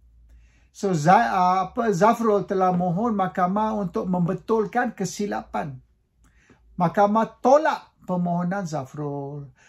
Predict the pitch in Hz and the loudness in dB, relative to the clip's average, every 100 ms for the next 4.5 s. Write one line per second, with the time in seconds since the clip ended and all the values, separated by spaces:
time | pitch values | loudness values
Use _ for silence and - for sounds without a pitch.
0 | _ - 196 233 233 247 233 233 190 175 | _ 2 4 6 4 2 0 0 0 0
1 | 190 220 190 180 175 208 208 196 196 202 | -2 -4 -2 -2 0 0 2 0 -2 -6
2 | 190 190 170 185 202 247 196 190 170 170 | -6 -4 -4 -4 -4 -4 -4 -6 -6 -2
3 | 175 170 190 180 175 185 - _ - 131 | -2 -2 -2 -2 -4 -6 -14 _ -6 -2
4 | 151 - 220 247 | -2 -4 -6 -6